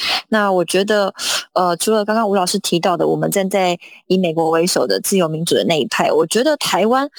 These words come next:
是很有能力，也很有这个条件是，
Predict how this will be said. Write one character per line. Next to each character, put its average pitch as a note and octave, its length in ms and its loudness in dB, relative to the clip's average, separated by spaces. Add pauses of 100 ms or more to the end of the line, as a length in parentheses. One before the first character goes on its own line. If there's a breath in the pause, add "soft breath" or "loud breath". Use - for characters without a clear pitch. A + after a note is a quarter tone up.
(240 loud breath)
是 D4 340 2 (340)
很 B3+ 220 0
有 A#3 240 0
能 F3+ 280 0
力， A#3 300 2
也 F3+ 160 -2
很 G#3+ 140 0
有 G#3 100 0
这 - 80 -4
个 G3+ 100 0
条 E3+ 280 -2
件 G3+ 260 0
是， G3 320 0